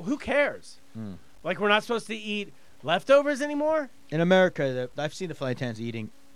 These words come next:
Speaker 2: the meals.
Speaker 1: Waste not, want not.
Speaker 2: And sometimes it's like, get up, you know, you're only working for a few hours here. It's not a long flight. Get up. But, you know.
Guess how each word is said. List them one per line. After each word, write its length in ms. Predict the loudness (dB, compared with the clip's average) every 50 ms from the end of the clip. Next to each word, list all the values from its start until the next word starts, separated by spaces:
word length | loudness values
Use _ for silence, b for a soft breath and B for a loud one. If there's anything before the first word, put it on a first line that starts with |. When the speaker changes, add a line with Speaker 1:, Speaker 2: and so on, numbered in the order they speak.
| -12 -8
Speaker 2:
the 80 | -6
meals. 400 | -6 -4 -4 -4 -6 -8 -8 0
Speaker 1:
Waste 260 | 2 2 2 2 2 2
not, 200 | 4 4 4 6
want 300 | 4 4 4 4 2 0
not. 80 | 0 0
Speaker 2:
And 120 | 0 2
sometimes 340 | 2 2 4 4 2 0 -2
it's 160 | -4 -6 -4
like, 200 | -4 -4 -4 -6 -4
get 160 | -2 0 0
up, 80 | 0 0
you 80 | 0 -2
know, 80 | -2
you're 160 | 0 2 2
only 120 | 2 4 4
working 180 | 2 2 0
for 80 | -4 -10
a 20 | -8
few 180 | -4 0 2
hours 280 | 6 6 6 6 4 0
here. 60 | -6 -10
It's 60 | -10
not 100 | -10 -10
a 20 |
long 200 | -10 -10 -12 -12
flight. 340 | -14 -10 -8 -6 -6 -6 -8 -14 -12
Get 140 | -8 -6 -6
up. 120 | -6 -6 -8 -16 -20 -20 -20 -20 -20 -20 -20 -20 -10
But, 160 | -10 -10 -10 -10 -16 -20 -18 -14
you 100 | -14 -14
know. 120 | -14 -14